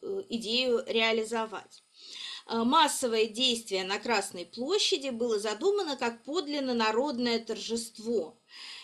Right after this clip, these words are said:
И по его содержанию, и по формам выражения этого содержания, по составу его участников и зрителей.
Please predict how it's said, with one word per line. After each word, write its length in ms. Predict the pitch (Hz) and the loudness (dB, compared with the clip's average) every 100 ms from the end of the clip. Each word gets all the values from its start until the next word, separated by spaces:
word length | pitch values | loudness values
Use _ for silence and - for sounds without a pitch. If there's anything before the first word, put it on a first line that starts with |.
| - | -2
И 160 | 277 262 | 0 2
по 240 | 240 262 | 0 0
его 280 | 247 233 226 | 2 4 2
содержанию, 840 | 220 190 202 - 277 403 392 302 | 2 -2 -2 0 2 2 2 0
и 60 | 247 | 0
по 140 | 226 | -2
формам 440 | 226 277 240 208 202 | 0 2 2 2 0
выражения 720 | 226 214 202 240 392 381 320 | 0 0 0 0 2 2 -2
этого 260 | - 269 | -2 0
содержания, 640 | 269 262 220 226 226 220 196 | 0 -2 0 0 0 -2 -4
по 120 | 196 | -6
составу 580 | 202 226 226 233 202 185 | -4 -4 2 2 4 2
его 220 | 175 175 | -2 -6
участников 760 | 175 - 294 381 302 240 220 202 - | -8 -2 0 0 -2 -4 -4 -6 -10
и 320 | 220 233 233 | -4 -2 -2
зрителей. 760 | 196 208 208 - - 139 151 | -4 -6 -8 -10 -8 -8 -8